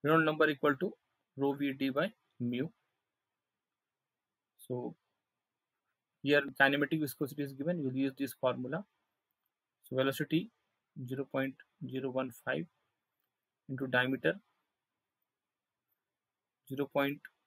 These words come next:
one, diameter is zero point one meter, convert into meter, zero point one meter, and kinematic viscosity one point one three into ten to the power of minus six.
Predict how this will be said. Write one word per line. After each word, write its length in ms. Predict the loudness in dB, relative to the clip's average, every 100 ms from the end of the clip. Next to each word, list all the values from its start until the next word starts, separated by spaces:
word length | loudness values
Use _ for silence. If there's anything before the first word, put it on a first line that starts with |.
| -2
one, 340 | 4 4 4 -4 _ _ _ _ _ _ _ _ _ _ _ _ _ _ _ _ -4
diameter 320 | -2 -2 -4
is 60 | -8
zero 180 | -6
point 200 | -4 -2
one 180 | 0 -2
meter, 260 | -2 -2 -4 -4 _ _ _ _ _ _ _ -8
convert 200 | -4 -2
into 160 | -2 -2
meter, 300 | -4 -4 -6 -6
zero 160 | -10 -6
point 160 | -8 -6
one 160 | -6
meter, 280 | -6 -8 -10 -10 _ _ _ _ _ _ _ _ _ _ 2
and 240 | 2 2 4
kinematic 400 | 4 4 2 -2
viscosity 580 | -4 -6 -6 -4 -6 -10 _ _ _ _
one 200 | -2 -2
point 280 | -2 -4 -2
one 220 | -4 -4 -6
three 240 | -10 -8
into 280 | -8 -8 -10 -6
ten 160 | -6
to 80 | -6
the 120 | -12
power 240 | -6 -4 -2
of 120 | -4 -8 _ _ _ _ _ _ _ -10
minus 320 | -6 -6 -6
six. 400 | -8 -8 -14 -14